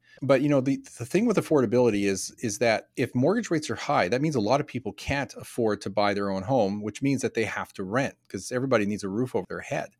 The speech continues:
Well, if you're a real estate investor, that's good for you, because now, you know, there's more people being pushed into the tenant pool, which again increases demand for the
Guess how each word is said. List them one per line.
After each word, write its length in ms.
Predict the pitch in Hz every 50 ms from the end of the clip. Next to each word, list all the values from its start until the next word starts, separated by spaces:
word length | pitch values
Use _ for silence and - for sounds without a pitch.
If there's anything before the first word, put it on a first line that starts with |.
| _ _ -
Well, 200 | - 143 139 135
if 100 | 120 -
you're 120 | 165 180
a 40 | 147
real 120 | 135 160
estate 160 | 156 - 131
investor, 360 | 107 98 104 101 - - 101 95
that's 320 | 92 107 110 101 95 -
good 260 | - - 107 101 95
for 120 | - - 113
you, 260 | 127 156 156 110 87
because 320 | 82 92 - 107 95 92
now, 480 | 104 113 127 117 95 92 98 107 117 - -
you 100 | _ 113
know, 60 | 104 98
there's 160 | 101 98 98
more 220 | 110 117 120 113
people 440 | - - - 165 160 - 104 98 98 -
being 180 | 117 104 101
pushed 400 | 95 - - 147 127 - - -
into 220 | 123 110 104 - 101
the 100 | 92 95
tenant 380 | - - - 202 233 208 -
pool, 440 | _ - 117 104 98 98 104 123 - _ - - - - _ _
which 260 | - 117 113 - - - -
again 400 | 117 101 104 104 95 104 117 131
increases 580 | 117 95 - - 101 98 101 - - 107 101
demand 640 | 107 120 131 127 123 107 87 82 92 101 120 139 143
for 300 | - - - 117 107 107
the 240 | 98 110 107 101 -